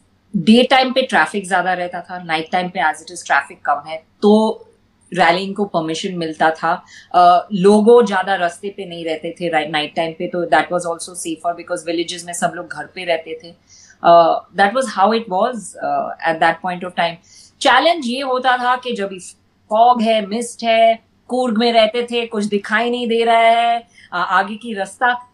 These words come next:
कहाँ है, वो सब, हाँ, होता था, but वो part of the challenge, part of the मजा था।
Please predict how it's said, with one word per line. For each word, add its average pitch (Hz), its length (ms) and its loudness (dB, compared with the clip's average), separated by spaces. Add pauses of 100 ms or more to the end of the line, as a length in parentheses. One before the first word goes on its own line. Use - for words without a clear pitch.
(140)
कहाँ 220 400 -4
है, 233 260 -2
वो 226 140 -4
सब, 254 300 -8
हाँ, 196 220 -2
होता 170 260 -6
था, 196 180 -6
but 196 120 -12 (280)
वो - 240 -14
part 233 180 4
of 262 80 0
the 269 160 -2
challenge, 240 400 0
part 185 200 0
of 196 100 -8
the 180 100 -8
मजा 160 220 -2
था। 175 320 -12